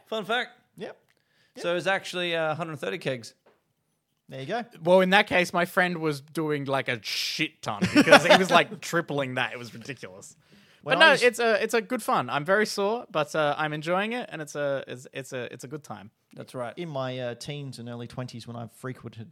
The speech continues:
Speaker 2: the gym a lot more than I do now, which is never. Um, I remember I,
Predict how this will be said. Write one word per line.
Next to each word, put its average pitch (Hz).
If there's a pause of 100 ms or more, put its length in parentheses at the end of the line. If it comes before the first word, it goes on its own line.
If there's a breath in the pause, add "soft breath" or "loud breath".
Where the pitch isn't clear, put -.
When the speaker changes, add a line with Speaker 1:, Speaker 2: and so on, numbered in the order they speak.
(120)
Speaker 2:
the 127
gym 113
a -
lot 113
more 117 (180)
than 113
I 117
do 113
now, 110 (120)
which -
is -
never. - (640 soft breath)
Um, 143 (480)
I 226
remember 196
I, 190